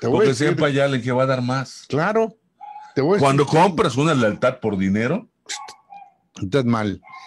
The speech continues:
Speaker 1: Yo tengo, yo
Speaker 2: siempre hay
Speaker 1: tengo,
Speaker 2: alguien que da más.
Speaker 1: yo tengo aquí a un muchacho en mi casa que es un excelente trabajador de hace dieciséis años o diecisiete años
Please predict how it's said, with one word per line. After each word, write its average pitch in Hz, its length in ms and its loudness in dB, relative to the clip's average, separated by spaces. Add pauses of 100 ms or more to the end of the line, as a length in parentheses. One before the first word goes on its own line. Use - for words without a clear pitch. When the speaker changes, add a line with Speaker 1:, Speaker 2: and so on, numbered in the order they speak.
(160)
Speaker 1:
Yo 180 200 -2
tengo, 202 520 0
yo - 120 -18
Speaker 2:
siempre 165 300 2
hay - 60 0
Speaker 1:
tengo, 196 160 2
Speaker 2:
alguien 131 180 0
que 123 40 2
da 117 80 0
más. 107 460 -4
Speaker 1:
yo 185 240 2
tengo 233 280 2
aquí 196 340 0
a 180 100 2
un 175 160 2
muchacho 147 480 0
en 107 60 0
mi 92 100 -2
casa 147 460 -4 (880)
que 135 260 -2
es 165 320 -6
un 156 140 -2
excelente 156 760 0
trabajador 117 640 0
de 143 120 0
hace 113 360 -2
dieciséis 113 840 -4
años 143 640 -4 (360)
o 120 100 -2
diecisiete 107 720 -2
años 123 380 -2